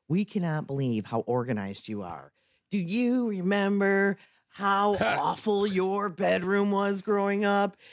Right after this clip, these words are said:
Speaker 1: You were
Speaker 2: Isn't
Speaker 1: a
Speaker 2: that funny?
Speaker 1: slob.
Speaker 2: Yeah.
Speaker 1: Blah, blah, blah. Clothes," like, you couldn't even see the floor in my room 'cause I had clothes all over the place.
Speaker 2: You grew into
Speaker 1: <laughs> And I
Speaker 2: organization.
Speaker 1: had to,
Speaker 2: That's
Speaker 1: and,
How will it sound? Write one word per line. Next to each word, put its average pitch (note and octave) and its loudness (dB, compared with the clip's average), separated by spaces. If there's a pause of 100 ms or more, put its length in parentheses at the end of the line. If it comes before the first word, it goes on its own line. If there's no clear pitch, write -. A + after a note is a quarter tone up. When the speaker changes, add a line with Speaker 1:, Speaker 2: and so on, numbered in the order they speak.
(220)
Speaker 1:
You C4+ -4
were G#3+ -2
Speaker 2:
Isn't - -4
Speaker 1:
a - -4
Speaker 2:
that G2+ 2
funny? F2 2
Speaker 1:
slob. F3 2
Speaker 2:
Yeah. F2+ 2
Speaker 1:
Blah, A3 0
blah, A3+ 0
blah. G#3+ 2
Clothes," A3+ 0
like, D#3 0
you F3 -4
couldn't F3 0
even C3 0
see D#3 0
the A2+ -2
floor A#2 0
in G#2 -2
my G#2 -4
room F#2 -4
'cause A2 -6
I G#2 -4
had F#2+ -6
clothes D2 -8
all A1+ -12
over - -20
the G1+ -20
place. - -6
Speaker 2:
You G#2 -2
grew G#2 0
into B2 0
Speaker 1:
<laughs> - -
And A2+ -2
I G#2+ 2
Speaker 2:
organization. F#2+ 2
Speaker 1:
had D4 2
to, C4+ 4
Speaker 2:
That's - -8 (180)
Speaker 1:
and, G#3+ 2